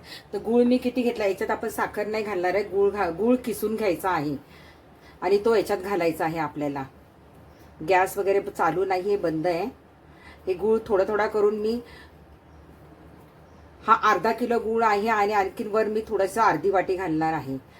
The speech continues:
कधी कधी गूळ क-, गूळ कमी गोडीचा असतो, ते टेस्ट करून बघायचा. म्हणजे हा अर्धा किलो आणि हा छोट्याशा वाटीत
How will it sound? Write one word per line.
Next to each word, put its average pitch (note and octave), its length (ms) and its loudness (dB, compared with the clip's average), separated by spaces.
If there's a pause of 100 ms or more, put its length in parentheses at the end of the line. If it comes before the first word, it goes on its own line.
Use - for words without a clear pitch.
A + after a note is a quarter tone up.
(1400)
कधी F#3 160 2
कधी G3+ 220 4
गूळ G3 260 2
क-, F#3 380 2
गूळ F#3+ 200 4
कमी F#3 420 0
गोडीचा F3 420 -2
असतो, D#3+ 460 -4
ते F3 380 -4
टेस्ट F3 240 -2
करून F3+ 260 -2
बघायचा. D#3+ 440 -2 (2250)
म्हणजे F#3 180 0
हा G#3+ 340 4
अर्धा F#3+ 200 0
किलो G#3+ 280 -2
आणि G3+ 280 0
हा G3+ 220 0 (100)
छोट्याशा G3 360 -2
वाटीत F#3 240 0